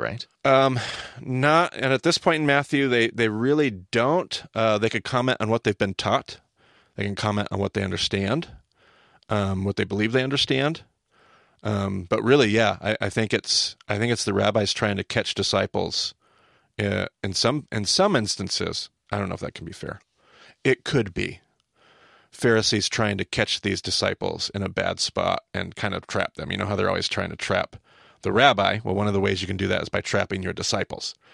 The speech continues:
Speaker 2: and making them represent the rabbi incorrectly. So it could be some of that, and it could just be as simple as they're standing there going, "Hey, he's busy. Tell me what's going on over here. Who does he think he is?"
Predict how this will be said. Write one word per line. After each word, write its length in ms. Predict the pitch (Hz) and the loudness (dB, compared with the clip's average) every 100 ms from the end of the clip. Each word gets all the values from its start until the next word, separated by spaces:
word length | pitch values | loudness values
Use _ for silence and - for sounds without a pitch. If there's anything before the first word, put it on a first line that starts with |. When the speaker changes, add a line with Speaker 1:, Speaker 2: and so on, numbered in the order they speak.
| - - - _ | -20 -20 -20 _
Speaker 2:
and 200 | 104 98 | -8 -6
making 280 | 98 95 98 | -4 -4 -4
them 240 | 98 98 98 | -2 -2 -4
represent 460 | - 101 113 104 | -4 -2 -2 -2
the 80 | - | -2
rabbi 380 | 95 95 95 92 | -2 -2 -2 -4
incorrectly. 680 | 98 92 - 95 92 - - _ _ - - _ | -4 -8 -4 -4 -4 -8 -12 _ _ -20 -20 _
So 220 | - 98 | -2 -2
it 120 | 98 | 0
could 200 | - 175 | 2 2
be 120 | 120 | 2
some 180 | 104 110 | 0 0
of 100 | 101 | 0
that, 240 | 98 101 - | 0 0 0
and 100 | 165 | -2
it 100 | 147 | -2
could 140 | - 95 | -2 -4
just 160 | 92 | -2
be 140 | 98 92 | -2 -2
as 100 | 90 | -2
simple 320 | 92 90 90 | -4 -4 -4
as 320 | 82 85 - - | -2 -4 -6 -6
they're 140 | 92 | -6
standing 380 | 92 - 92 92 | -2 0 -2 -2
there 100 | 92 | -4
going, 380 | 90 92 90 90 - _ _ _ | -4 -4 -4 -8 -16 _ _ _
"Hey, 140 | - 95 | -4 -2
he's 240 | 127 110 | 0 0
busy. 420 | 92 104 87 87 - _ _ _ _ _ _ _ - | 2 2 0 -4 -10 _ _ _ _ _ _ _ -2
Tell 100 | 120 | 0
me 80 | 107 | 2
what's 160 | 101 | 0
going 200 | - 98 | 0 0
on 160 | 92 90 | 0 -2
over 140 | 80 | -4
here. 200 | 87 82 - _ _ _ _ _ - | -6 -8 -12 _ _ _ _ _ -8
Who 60 | |
does 100 | 110 | -2
he 80 | 107 | -2
think 220 | - 95 | -2 -4
he 160 | 92 90 | -4 -2
is?" 280 | 85 - | -4 -8